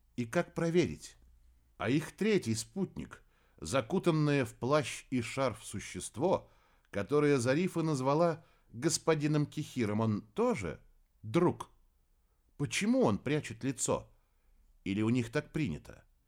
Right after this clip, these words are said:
Полика поняла, что запуталась. И ещё,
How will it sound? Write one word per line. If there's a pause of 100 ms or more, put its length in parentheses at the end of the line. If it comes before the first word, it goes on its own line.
(500)
Полика
поняла,
что
запуталась. (560)
И
ещё,